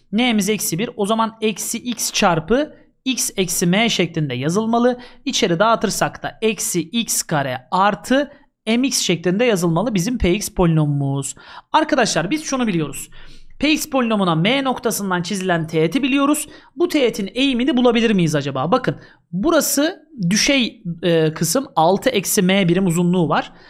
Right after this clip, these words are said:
Burası yatay kısım M birim uzunluğu var. O zaman eğim için yani bu doğruya D dersek M D, D doğrusunun eğimi için altı eksi M bölü M diyebiliriz. Yalnız şöyle bir durum var.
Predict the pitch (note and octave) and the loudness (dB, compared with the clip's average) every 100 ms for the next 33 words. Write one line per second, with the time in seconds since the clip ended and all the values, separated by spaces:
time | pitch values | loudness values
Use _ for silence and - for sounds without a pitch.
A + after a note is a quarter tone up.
0 | - - D4 C#4 C#4 B3+ G3+ G#3+ G#3+ C4 | -14 -2 0 0 0 0 2 2 2 0
1 | B3+ A3 - C4 G#3 A3+ A#3 G#3 D#3+ D3 | 0 -2 0 2 2 4 4 4 4 2
2 | D#3 C#3 C3 D#3+ C#4+ - - - - C4 | 0 0 -2 -2 -2 -6 -20 -14 -4 -2
3 | C4+ B3 A#3+ - G#3+ D4 D#4 - E3 E3 | 0 -2 -4 -2 0 2 0 0 -2 -2
4 | - - - G#3 G#3 F#3+ A3 A#3+ A3 G#3+ | -12 -14 -2 0 2 0 2 4 4 4
5 | G3+ F#3 G3 G#3 C#4+ - F#3+ G#3 - _ | 2 4 2 2 0 0 -2 -4 -14 _
6 | _ A3 A#3+ A#3 G#3 E3+ C3 D#3+ B3+ B3+ | _ -2 0 2 2 2 0 2 2 2
7 | A#3 G3 F3 E3+ D#3 D3+ F3+ F#3+ A#3+ A3 | 2 2 2 0 0 0 2 2 2 2
8 | - A3+ - - _ _ - F#3 A3+ B3 | 0 -2 -6 -18 _ _ -2 2 4 2
9 | - - G#3+ G3+ - F#3+ D#3+ D#3 F#3 A#3 | 0 -2 0 -2 -2 0 2 4 2 2
10 | G#3 D#3 D3+ E3+ D4 F4+ - - - E3+ | 0 0 2 2 2 -2 -16 -20 -4 0
11 | G3 A#3+ C#4+ A3+ F#3+ D#3+ B2 D3+ D4+ D#4 | 2 2 2 4 4 2 -2 -2 -2 0
12 | C#4+ D4+ A#3 A3 G3+ D#3 B2 | -2 -2 -2 -2 -2 -2 -4